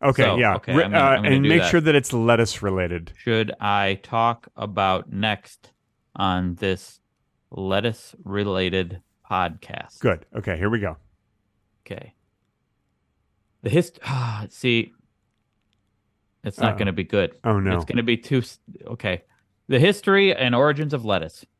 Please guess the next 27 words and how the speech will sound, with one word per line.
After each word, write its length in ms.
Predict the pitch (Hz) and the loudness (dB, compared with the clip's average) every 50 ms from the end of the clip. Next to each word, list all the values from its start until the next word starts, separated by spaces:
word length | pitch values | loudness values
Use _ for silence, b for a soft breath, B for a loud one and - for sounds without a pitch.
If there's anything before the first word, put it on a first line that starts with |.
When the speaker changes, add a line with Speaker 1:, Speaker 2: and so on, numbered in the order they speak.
| _ _ _ - | _ _ _ -12
Speaker 1:
Oh, 120 | 110 101 | -10 -10
God. 180 | 92 - 104 87 | -10 -10 -6 0
Speaker 2:
Sharing 340 | 143 139 143 151 156 151 143 | 0 2 2 2 2 0 0
the 80 | 135 | -2
fascinating 960 | - - 147 139 139 131 - 147 143 143 143 147 139 139 143 147 143 135 127 | 0 0 0 0 0 -2 -2 -4 -2 -2 -2 -2 -2 -2 -4 -2 -2 -4 -4
history 360 | - 117 135 131 - - 139 131 | -4 -4 -6 -6 -4 -2 0 0
of 100 | 120 113 | 0 2
lettuce, 320 | 113 104 98 107 107 - | 0 0 0 0 -2 -6
its 140 | - 113 - | -10 -8 -4
origins, 440 | 123 117 127 127 127 143 143 143 - | 0 0 0 0 0 -4 -6 -6 -6
and 120 | - 90 | -6 -6
how 200 | 90 185 123 131 131 | -2 0 2 2 2
it 40 | 120 | 2
Speaker 1:
<sighs> 20 | |
Speaker 2:
has 80 | 113 110 | 0 -2
evolved 280 | 98 90 110 113 113 113 | -2 0 0 0 0 0
over 120 | 104 107 | -4 -6
time. 160 | 101 95 85 - | -4 -4 -6 -4
Or, 340 | - 156 190 190 143 131 131 | 0 2 4 4 4 4 2
number 220 | - 120 117 113 110 | 0 -2 -2 -2 -2
two, 300 | 143 147 120 110 117 - _ _ _ _ - | -2 -2 -2 -2 -2 -6 _ _ _ _ -8
nu-, 80 | 120 117 - | -8 -6 -2
nutritional 440 | - 135 127 - 180 156 - 170 156 | -2 -2 0 0 -2 -2 -2 -2 -2
value 380 | 131 147 165 185 170 139 135 135 | 0 2 2 4 4 2 2 0
and 100 | 143 135 | 0 0
health 260 | 143 180 220 220 - | 0 0 0 -2 -4
benefits. 500 | - 90 82 82 - - 85 _ _ _ | -8 -8 -8 -8 -14 -16 -20 _ _ _